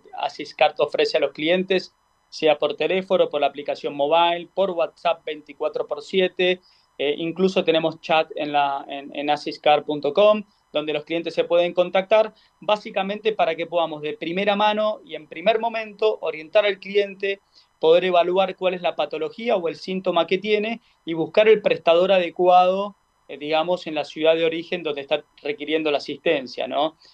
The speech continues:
Eh, claramente hay al-, hay algunas cuestiones que las podemos derivar con telemedicina, otras no, dependiendo la complejidad.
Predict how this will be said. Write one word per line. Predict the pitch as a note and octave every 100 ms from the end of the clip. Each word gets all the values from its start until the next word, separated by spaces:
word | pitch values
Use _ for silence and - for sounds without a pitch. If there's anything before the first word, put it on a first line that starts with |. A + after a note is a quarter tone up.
| _
Eh, | - C3+ C3 B2+
claramente | D3+ D#3 D#3+ E3 E3 E3
hay | E3 D#3+
al-, | D#3 D#3+
hay | D#3+
algunas | E3 E3 F3 D#3+
cuestiones | E3 D#3+ F#3 F#3
que | -
las | D3+ -
podemos | D#3 D#3+ D#3+
derivar | D#3 D3+ D#3 E3+ E3 _ _ -
con | D3 D3+
telemedicina, | D#3 D3+ D#3 E3 E3 A#3 A3 G#3+ -
otras | - F#3+ F#3+ E3+ D#3
no, | A3+ A#3+ A#3
dependiendo | F3+ E3 D#3 E3 E3
la | D3+
complejidad. | D#3+ D#3 D#3+ D3+ F3 F3+ G3+ G3+